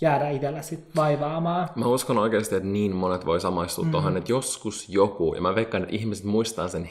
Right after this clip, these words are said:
Speaker 2: hetken, ne muistaa sen ihmisen, kun
Speaker 1: Mm.
Speaker 2: joku on just jossain ala-asteella tai yläasteella maininnut ekan kerran jostain asiasta, mitä sä et oo ikin miettinyt tai ikinä kiinnittänyt itsestäsi
Speaker 1: Mm.
Speaker 2: huomioon.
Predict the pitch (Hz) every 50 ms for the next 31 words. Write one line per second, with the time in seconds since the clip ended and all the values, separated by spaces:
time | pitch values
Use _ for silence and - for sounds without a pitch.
0 | - 107 104 107 - - - - - 131 135 135 107 95 90 92 92 92 95 -
1 | 95 92 87 82 - - - 110 110 107 101 - - 127 135 131 131 - 143 147
2 | 147 147 - - - - - - 170 175 104 113 123 170 170 117 107 104 104 143
3 | 165 190 - - - - 110 110 110 - - - 92 87 85 85 - 85 90 92
4 | 92 92 87 82 85 85 - - - 78 78 78 - 78 78 - - 98 95 82
5 | 73 69 82 80 - - - 71 57 - 82 85 - - - 117 127 139 151 151
6 | 139 135 127 - 135 143 165 156 151 135 123 113 110 104 98 95 95 - - 98
7 | 90 - - 107 110 - - 107 95 90 - - 92 92 92 107 104 110 107 -
8 | 107 98 - - 147 151 151 - 147 127 107 95 92 95 90 90 90 92 - 92
9 | 95 92 - 95 117 - - 156 175 170 - - 123 101 92 87 98 90 90 85
10 | 87 - - 80 80 - - 87 87 - - 90 - - 95 135 190 95 95 98
11 | 92 90 92 95 101 107 117 123 131 123 -